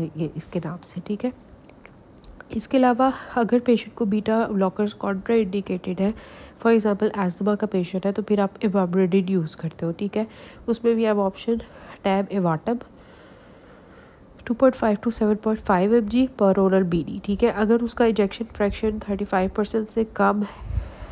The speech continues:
कम है, sinus rhythm with heart rate seventy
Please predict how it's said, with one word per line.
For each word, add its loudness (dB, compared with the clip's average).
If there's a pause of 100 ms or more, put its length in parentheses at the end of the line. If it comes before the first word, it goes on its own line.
(300)
कम 2
है, 0
sinus 0
rhythm 2 (360)
with 4
heart 0
rate 0
seventy -2